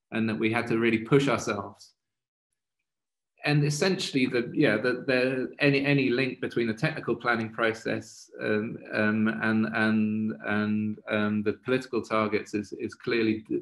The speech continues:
disappears from that point onwards. So in the first graph, you've got the, the, again, the two thousand six master plan in the red line, which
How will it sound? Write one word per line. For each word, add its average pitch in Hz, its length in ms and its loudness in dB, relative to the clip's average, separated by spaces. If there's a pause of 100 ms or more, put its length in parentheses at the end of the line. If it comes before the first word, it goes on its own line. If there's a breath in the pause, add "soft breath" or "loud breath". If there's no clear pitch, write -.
disappears 131 580 2
from 113 140 -8
that 110 240 -4
point 107 260 -4
onwards. 202 420 -4 (240)
So 113 220 -6
in 113 60 -4
the 110 80 -4
first 120 320 -2
graph, 107 340 -2
you've - 140 -6
got 113 160 -6
the, 110 180 -4 (140)
the, 110 180 -2
again, 110 240 -2
the 104 80 -2
two 117 160 -6
thousand 110 320 -4
six - 540 -10 (600 soft breath)
master 120 360 0
plan 110 520 -2 (760)
in 107 140 0
the 104 100 2
red 117 240 0
line, 107 420 0
which - 380 -6